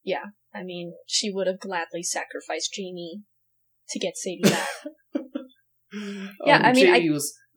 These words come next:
Speaker 2: Jamie was, Jamie was great. It's like, "Save yourself after you save me."
Speaker 1: I mean, like, I can't believe Topaz was just about to twist off Jamie's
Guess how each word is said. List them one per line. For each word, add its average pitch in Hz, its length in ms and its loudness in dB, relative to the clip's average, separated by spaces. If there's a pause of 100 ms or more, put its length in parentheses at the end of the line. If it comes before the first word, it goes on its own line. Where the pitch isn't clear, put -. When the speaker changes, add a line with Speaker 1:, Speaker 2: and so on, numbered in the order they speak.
(120)
Speaker 2:
Jamie 285 300 2
was, 180 320 4
Jamie 233 320 2
was 147 180 0
great. 120 380 -6 (100)
It's - 100 -12
like, 190 200 -6
"Save 262 340 2
yourself 240 640 0 (240)
after 254 260 0
you 254 160 -4
save 247 400 0
me." 240 380 0 (520)
Speaker 1:
I 285 160 10
mean, 285 160 6
like, 269 280 8
I 262 80 4
can't 269 340 4
believe 254 340 4
Topaz 226 520 4
was 220 120 -4
just - 240 -2
about 220 300 2
to - 140 0 (180)
twist 233 300 4
off 220 200 4
Jamie's 208 380 0